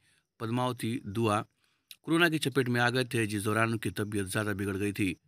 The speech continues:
जिस कारण उन्हें गुरुग्राम के एक अस्पताल में भर्ती कराया गया था। हालांकि सात जून को विनोद दुआ स्वस्थ होकर घर लौटे, लेकिन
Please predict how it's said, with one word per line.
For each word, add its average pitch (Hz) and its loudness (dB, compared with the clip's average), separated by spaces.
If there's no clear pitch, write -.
जिस 98 -6
कारण 107 -2
उन्हें 104 -2
गुरुग्राम 156 4
के 151 0
एक 131 0
अस्पताल 117 -2
में 117 -2
भर्ती 110 -6
कराया 113 2
गया 120 0
था। 113 -4
हालांकि 104 -2
सात 104 -2
जून 113 -2
को 104 -8
विनोद 101 -6
दुआ 110 -2
स्वस्थ - -4
होकर 110 -6
घर 113 -4
लौटे, 120 0
लेकिन 117 -2